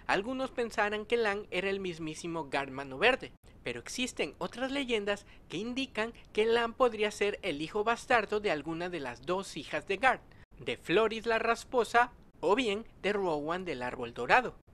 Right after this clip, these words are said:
En estas dos fotos nuevas podemos ver a Naomi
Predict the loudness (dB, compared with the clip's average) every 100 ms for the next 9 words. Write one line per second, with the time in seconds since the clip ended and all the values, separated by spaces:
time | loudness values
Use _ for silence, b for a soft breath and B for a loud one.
0 | -20 -8 -2 0 4 4 4 2 2 2
1 | 2 0 0 0 4 4 4 0 0 2
2 | 2 2 2 0 0 -4